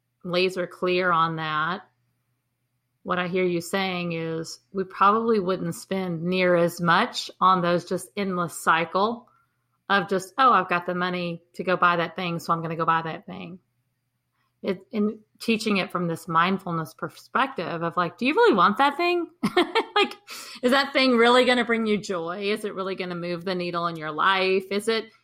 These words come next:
is it, what's it gonna do? <clears throat> Is it just another, is it just another notch in the belt, you know? Um, so just teaching it from that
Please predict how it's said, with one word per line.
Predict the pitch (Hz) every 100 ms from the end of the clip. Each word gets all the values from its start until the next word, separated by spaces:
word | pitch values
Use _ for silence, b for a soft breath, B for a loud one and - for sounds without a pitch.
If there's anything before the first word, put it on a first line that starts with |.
| b
is | 262
it, | 320
what's | - 302 466
it |
gonna | 480 403
do? | 185 220 262 - 208 _ b b b -
<clears throat> | - - 247 214 -
Is | 233
it | 240
just | 240 247
another, | 262 247 226 202 220
is | 226
it | 220
just | 226 226
another | 220 214 214 196
notch | 185 190 208 208
in | 208
the | 175
belt, | 180 185 240 - - _ _
you | 226 240
know? | 247 262 285 - _ _ _ _ _ _ -
Um, | 214 202 208
so | - 233 208
just | 220 214
teaching | - 233 254 226
it | 208
from | 190 190
that | 180